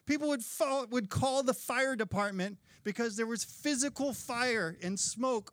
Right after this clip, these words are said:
above buildings. The fire department would show up and be like, "What? What's going on?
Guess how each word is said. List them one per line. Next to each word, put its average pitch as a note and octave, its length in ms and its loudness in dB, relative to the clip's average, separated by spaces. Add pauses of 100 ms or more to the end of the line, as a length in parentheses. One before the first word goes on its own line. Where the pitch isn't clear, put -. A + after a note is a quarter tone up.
(140)
above F3+ 420 0
buildings. G#3 760 -2 (680)
The G3 100 -2
fire C#4 380 0
department A#3 400 -2
would A3 120 0
show B3 220 2
up A#3+ 140 0
and A3+ 120 -2
be A#3+ 160 0
like, A3+ 280 4 (380)
"What? A#4 380 8 (640)
What's D#4 180 0
going F4 260 4
on? F4+ 440 4